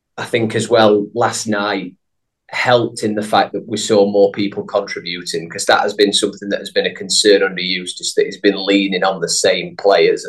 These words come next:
quite a lot, um, and it's relying on the same figures, and that's why I thought that the final hour of last ge-, last night could be so important for so many of those players, that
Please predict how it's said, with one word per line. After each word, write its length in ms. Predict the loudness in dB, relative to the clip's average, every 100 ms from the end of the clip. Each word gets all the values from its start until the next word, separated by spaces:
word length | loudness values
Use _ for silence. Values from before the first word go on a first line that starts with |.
| -6
quite 280 | 2 4 4
a 100 | 2
lot, 340 | 2 2 2 _ _ _ _ _ -2
um, 460 | 2 2 2 -2
and 100 | -4
it's 160 | -4 2
relying 340 | 4 6 4
on 100 | 0
the 80 | -2
same 280 | -2 -2 -2
figures, 460 | -2 -2 -2 -4 -4
and 180 | -2
that's 220 | 0 0 0
why 160 | 0
I 40 | 0
thought 360 | 0 2 2
that 180 | -2 -4 _ _ _ _ -10
the 60 | 2
final 380 | 4 4 2
hour 240 | 2 2 0
of 100 | 0
last 260 | -4 -4 -6
ge-, 260 | -4 -4
last 300 | -2 -2 -2
night 320 | -4 -2 -4 -2
could 220 | -2 0
be 100 | -2
so 240 | 2 2
important 500 | 2 0 0 0 -2
for 80 | -8
so 240 | -2 0 2
many 280 | 0 -2
of 80 | -4
those 260 | -4 -6 -8
players, 560 | 0 0 0 -4 -6 -4
that 180 | -4